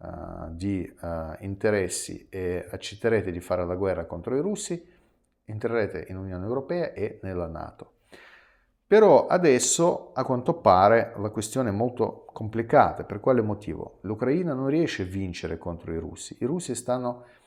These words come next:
spazzando via l'esercito ucraino dal territorio del Donbass. I russi in maniera metodica stanno distruggendo il potenziale militare sia ucraino che della nato presente sul territorio ucraino,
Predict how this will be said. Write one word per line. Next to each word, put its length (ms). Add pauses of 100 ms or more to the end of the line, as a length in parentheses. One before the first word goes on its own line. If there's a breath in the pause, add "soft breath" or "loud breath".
(340 loud breath)
spazzando 960 (1000)
via 440
l'esercito 540
ucraino 720 (120)
dal 680
territorio 460
del 200
Donbass. 640 (380 soft breath)
I 80
russi 720
in 100
maniera 320
metodica 680
stanno 300
distruggendo 1080 (240 loud breath)
il 160
potenziale 640
militare 880
sia 340
ucraino 500
che 120
della 240
nato 360
presente 580
sul 240
territorio 640
ucraino, 580